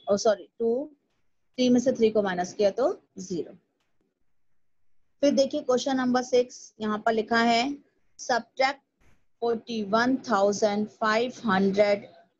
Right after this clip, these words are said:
and thirty six from।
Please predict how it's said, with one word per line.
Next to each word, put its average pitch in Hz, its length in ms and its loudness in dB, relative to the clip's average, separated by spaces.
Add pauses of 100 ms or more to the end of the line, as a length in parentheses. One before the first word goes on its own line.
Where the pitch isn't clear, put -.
(100)
and 208 440 -4 (1600)
thirty 240 360 -2
six - 440 -2 (400)
from। 220 300 -2